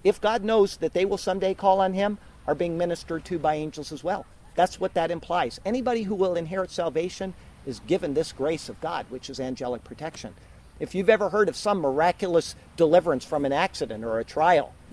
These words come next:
like I know somebody that was in a van, they were coming back from a mission trip, and somebody cut 'em off a,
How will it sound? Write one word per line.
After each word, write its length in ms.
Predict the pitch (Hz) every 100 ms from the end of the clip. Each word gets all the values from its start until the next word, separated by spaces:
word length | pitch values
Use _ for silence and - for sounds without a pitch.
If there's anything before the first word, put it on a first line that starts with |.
| -
like 160 | 135 131
I 140 | 135
know 140 | 151 147
somebody 360 | - 147 139
that 120 | 135 147
was 160 | 139
in 100 | 139
a 40 | 123
van, 420 | 151 151 143 123
they 100 | 123
were 100 | 123
coming 240 | 151 135
back 200 | 127 143
from 160 | - 131
a 40 |
mission 340 | 127 143 120 113
trip, 300 | 123 107 - - -
and 180 | - 123 - -
somebody 340 | - 160 147
cut 180 | 143 160
'em 100 | 139
off 220 | 139 156
a, 120 | 120